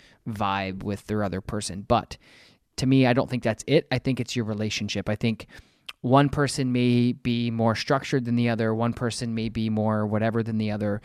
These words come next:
So whatever your partner is doing, I would try to figure out what you're not doing that your partner is that's making your partner stick out to be the good cop, if you will. And that would be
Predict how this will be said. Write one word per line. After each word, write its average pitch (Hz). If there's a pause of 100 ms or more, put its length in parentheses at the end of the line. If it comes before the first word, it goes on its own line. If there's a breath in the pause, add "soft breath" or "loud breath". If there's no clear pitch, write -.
(240 loud breath)
So -
whatever 135
your 135
partner 117
is 107
doing, 110
I 98
would 104
try 120
to 113
figure 110
out 87
what 107
you're 107
not 107
doing 110
that 104
your -
partner 95
is 135
that's -
making 110
your 104
partner 98
stick -
out 98
to 107
be 98 (440 loud breath)
the 104
good 104
cop, 95
if 101
you 101
will. 90 (840)
And 120
that 113
would 104
be 104